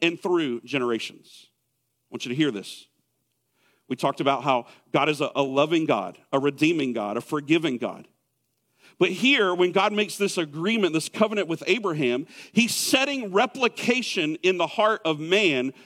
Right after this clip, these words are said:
through generations to generations, right? Just as sin was a part of our existence from Adam and Eve, it's continued on,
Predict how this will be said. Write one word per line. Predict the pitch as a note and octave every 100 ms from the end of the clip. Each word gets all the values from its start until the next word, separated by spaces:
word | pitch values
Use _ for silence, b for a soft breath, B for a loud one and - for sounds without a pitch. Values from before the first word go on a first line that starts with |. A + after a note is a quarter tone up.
| B _
through | - A#3+ A#3+
generations | G#3 D3+ A3 G3 F#3+ G3+ - C#3 A#2+ C3 - _ _
to | D#3+
generations, | C3+ D3 B2 C3+ - - _ _ _ _ _ _ _ _ -
right? | C3+ F3+ - _ _ _ _ _ _ _ _ _ _ B B
Just | E3 B3+ - C#4+
as | B3+
sin | - - C#4 C4 G3
was | G3 G3+
a | G3+
part | - A3 A#3+ -
of | F#3 F3+ E3 B B
our | D#3 F#3+ G#3+ G#3+ F#3 E3 b _ -
existence | F#3 E3 C#3+ A#3+ - F#3 E3 D#3+ - _ _
from | G3+ F#3
Adam | F3+ F3+ E3+
and | D#3
Eve, | G#3+ G3+ D3 - G3
it's | -
continued | - F3+ - G#3+ F#3+ E3
on, | G3+ F#3+ C#3 E3+